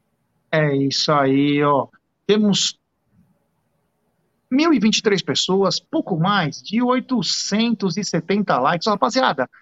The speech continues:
falta poucos minutos pra acabar nossa live. Deixe seu like, se inscreva no canal, ative o sininho das notificações e compartilhe em grupos de WhatsApp. E o provável Palmeiras hoje, provável, né? O drone não passou nada ainda. Provável Palmeiras hoje,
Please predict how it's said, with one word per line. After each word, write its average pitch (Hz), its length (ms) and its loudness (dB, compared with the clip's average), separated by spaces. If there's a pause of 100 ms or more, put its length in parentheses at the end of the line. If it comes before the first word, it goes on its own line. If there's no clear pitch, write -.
(260)
falta 254 220 0
poucos 277 320 0
minutos 220 180 2
pra 214 140 0
acabar 170 280 2
nossa 160 240 0
live. 156 360 0
Deixe 381 280 2
seu 147 220 -2
like, 139 420 0 (280)
se - 100 -8
inscreva 214 560 0
no 175 140 0
canal, 151 440 0
ative 196 340 0
o - 20 -2
sininho 180 280 -2
das 160 140 0
notificações 170 720 -2 (320)
e 226 80 -2
compartilhe 220 600 0
em 170 100 2
grupos 185 300 0
de 180 60 0
WhatsApp. 170 440 -2 (360)
E 247 40 2
o 302 60 2
provável 214 680 2
Palmeiras 160 540 0
hoje, 185 300 -2 (280)
provável, 165 600 0
né? 165 80 2
O 156 80 0
drone 180 260 2
não 196 140 2
passou 180 280 0
nada 175 300 2
ainda. 196 300 -2 (1000)
Provável 196 460 2
Palmeiras 196 480 0
hoje, 196 300 -2